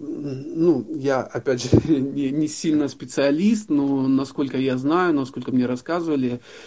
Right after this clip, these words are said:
э, на этом месте было и греческое поселение, и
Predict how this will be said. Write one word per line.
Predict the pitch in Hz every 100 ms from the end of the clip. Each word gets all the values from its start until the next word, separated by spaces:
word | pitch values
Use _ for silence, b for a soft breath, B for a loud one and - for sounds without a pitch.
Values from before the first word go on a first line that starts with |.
| B B
э, | 110 110 117
на | 127 139
этом | 131 123
месте | 123 135 131 - 117 117 120 110
было | 127 123 120 120 107
и | 98 117 113 113 107 _ -
греческое | 120 127 160 226 220 - 208
поселение, | 196 175 - 165 165 160 139 131 120 113
и | 113 110 110 107 107